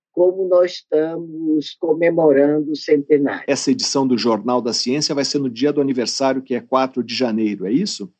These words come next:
Speaker 1: Quatro, deverá ser nesse dia.
Speaker 2: Nós conversamos com a socióloga Fernanda Sobral, professora emérita da Universidade de Brasília e diretora da Sociedade Brasileira para o Progresso da Ciência.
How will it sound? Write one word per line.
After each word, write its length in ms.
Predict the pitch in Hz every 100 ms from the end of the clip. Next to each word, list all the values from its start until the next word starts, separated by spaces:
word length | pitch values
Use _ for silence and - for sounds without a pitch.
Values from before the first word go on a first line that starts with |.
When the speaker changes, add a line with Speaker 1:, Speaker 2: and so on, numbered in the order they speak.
| _
Speaker 1:
Quatro, 280 | 143 151 - 139
deverá 460 | - 160 175 170 185
ser 260 | - 175 170
nesse 340 | 180 - 427 -
dia. 300 | 254 403 - -
Speaker 2:
Nós 120 | 285
conversamos 560 | 269 190 131 190 190 -
com 180 | 170
a 80 | 131
socióloga 760 | - 196 - 123 123 135 123 117
Fernanda 640 | - 104 - 127 185 185
Sobral, 560 | 160 - 143 113 117 123
professora 680 | 123 110 95 - 160 165 147
emérita 720 | 113 110 131 135 131 127 117
da 100 | 113
Universidade 680 | 113 107 101 - 104 139 110
de 100 | 107
Brasília 600 | 95 87 - 131 156 - _ _ -
e 40 |
diretora 600 | 226 240 202 135 151 151
da 160 | 135 120
Sociedade 680 | - 196 - 117 127 135 120
Brasileira 720 | 127 147 113 101 113 120 113
para 220 | 120 113
o 40 |
Progresso 560 | 104 76 78 127 139 131
da 100 | 131
Ciência. 500 | - 107 - - -